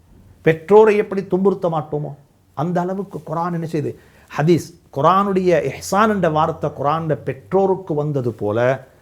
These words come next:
ஸல்லல்லாஹு அலைஹி வஸல்லம் அவர்கள் அறுக்கப்படக்கூடிய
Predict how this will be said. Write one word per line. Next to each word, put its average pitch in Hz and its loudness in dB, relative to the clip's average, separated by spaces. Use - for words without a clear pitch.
ஸல்லல்லாஹு 165 6
அலைஹி 123 -2
வஸல்லம் 120 -4
அவர்கள் 120 -4
அறுக்கப்படக்கூடிய 147 -10